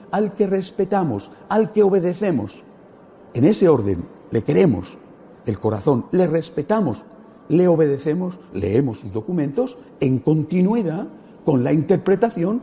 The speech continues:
de la palabra que se ha dado antes, porque no ha habido, no hay y no habrá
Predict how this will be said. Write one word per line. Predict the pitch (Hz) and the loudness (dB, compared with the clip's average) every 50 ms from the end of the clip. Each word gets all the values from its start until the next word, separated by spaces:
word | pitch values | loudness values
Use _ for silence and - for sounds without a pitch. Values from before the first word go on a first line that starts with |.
| - - - | -8 -14 -8
de | - 160 151 | -4 -2 -2
la | 143 131 - | -2 0 0
palabra | - 123 120 123 127 160 196 214 | 0 0 0 0 0 -2 -2 -2
que | - 220 - | -4 -6 -8
se | - 156 | -6 -6
ha | 160 | -6
dado | 185 214 202 151 135 | -4 -2 -2 -2 -2
antes, | 185 226 240 226 - 120 117 - - - - - - - - | -2 -2 -2 -2 -4 -8 -8 -8 -14 -18 -20 -20 -20 -4 0
porque | 160 165 - - 160 151 | 0 0 2 2 0 0
no | 160 180 202 214 190 190 | 0 0 0 0 -2 -2
ha | 185 | -2
habido, | 180 190 190 175 151 123 98 - - - - - - | -2 -2 -2 0 0 0 -2 -2 -6 -16 -20 -8 -2
no | 160 175 190 196 190 190 202 | 0 2 2 2 2 2 2
hay | 190 165 123 - - - | 2 2 0 0 -4 -4
y | - 151 143 | 2 2 4
no | 139 156 180 185 175 | 4 4 2 2 2
habrá | 156 143 143 135 135 131 - - | 2 2 0 -2 -2 -4 -10 -18